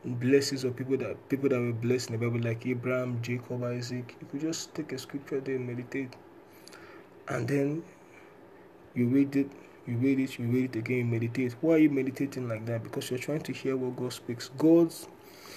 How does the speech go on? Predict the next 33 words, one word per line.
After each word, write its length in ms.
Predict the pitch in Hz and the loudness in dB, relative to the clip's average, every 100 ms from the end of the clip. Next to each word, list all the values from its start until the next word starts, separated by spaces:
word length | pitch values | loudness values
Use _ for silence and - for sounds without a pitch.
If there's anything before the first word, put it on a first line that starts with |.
| - - - - | -16 -16 -18 -10
voice 800 | 143 143 - 147 139 120 - - | -8 -8 2 8 8 8 2 -2
is 120 | 131 | -4
basically 360 | 120 139 139 143 | 2 4 4 4
what 220 | 139 135 | 6 6
is 100 | 127 | 4
in 100 | 120 | 2
the 80 | 120 | 2
Bible. 460 | 113 120 120 113 123 | 2 2 0 -4 -6
Every 220 | - 131 139 | -2 0 0
scripture 380 | - 135 131 | 0 -4 0
is 140 | 127 117 | 0 2
written 280 | 120 120 123 | -2 -2 -2
by 140 | 110 | -4
God. 280 | 110 117 117 - - - | -2 -4 -6 -8 -20 -10
So 80 | - | 2
when 180 | 170 | 4
you're 120 | 202 170 | 6 4
thinking 360 | - 175 175 | 4 2 2
on 140 | 151 139 | 2 2
what 180 | 156 | 0
God 180 | 151 139 | 2 0
says, 300 | 139 135 127 | 0 -4 -4
it's 120 | 127 | -2
an 100 | 127 | -2
opportunity 400 | 127 139 143 147 | -4 -4 -4 -2
for 140 | 151 127 | -2 -2
God 200 | 123 139 | -2 -2
to 100 | 123 | -2
speak 340 | 120 - 143 | -6 -2 -2
again, 300 | 127 135 127 | -2 -6 -6
speak 340 | 123 - 147 147 | -6 -6 -4 -2
more 160 | 139 | -2
specific 480 | 147 - - - - | -2 -6 -8 -6 -8